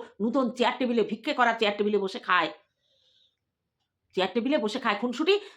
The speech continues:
সোমনাথ যদি মন্দিরার পেছনে ঘুরঘুর করে, তোমার খুব ফাটে। আর বুড়ো ধাড়ি তোমরা দুজন <coughs> একে অপরকে খাইয়ে দিচ্ছ, সেটা দেখে কারোর ফাটে না, তাই না? তু-, তোর বরকে তুই খাইয়ে দিচ্ছিস, ভালো কথা।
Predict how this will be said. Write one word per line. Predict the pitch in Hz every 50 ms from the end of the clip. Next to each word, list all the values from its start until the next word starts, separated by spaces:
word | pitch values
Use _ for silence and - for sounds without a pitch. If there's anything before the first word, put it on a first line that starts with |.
| _
সোমনাথ | - - 226 233 247 240 302 320 -
যদি | 359 359
মন্দিরার | 330 285 277 254 254 254 247 -
পেছনে | 240 226 262 269 294
ঘুরঘুর | 240 202 220 214 269 285 277
করে, | 294 294
তোমার | 294 294 262 277 277
খুব | - 330 392 381 -
ফাটে। | 269 240 240 247 202 156 - - - -
আর | - 214
বুড়ো | 202 - 214 254 311 339 339 226
ধাড়ি | 185 208 240 311 403 453
তোমরা | - 294 254 269 277
দুজন | 247 277 277 330 370 359 - - _ _ _ _ _ _ _ _ - - -
<coughs> | - - - 330 - -
একে | - - - 247 233 254 277
অপরকে | 262 254 262 269 277 330
খাইয়ে | 330 - 233 240 285
দিচ্ছ, | 262 320 311 330
সেটা | 320 - - 208 226 220
দেখে | 254 254 262 240
কারোর | 226 220 214 -
ফাটে | - 202 196 175
না, | 170 -
তাই | 196 226
না? | 302 427 440 - - _ _ _ _ _ _ _ _ _ _ _ _ _ _ _ _ _ _ _ _ _ _ _ _ _ _ _ _ _
তু-, | - 269 311 - - - _
তোর | 262 277 294 311 269
বরকে | 233 247 254 254 - 349
তুই | 359 - - - 302
খাইয়ে | 285 - 220 214 202
দিচ্ছিস, | 190 160 - - 160 185
ভালো | 202 196 185
কথা। | 147 139 127 -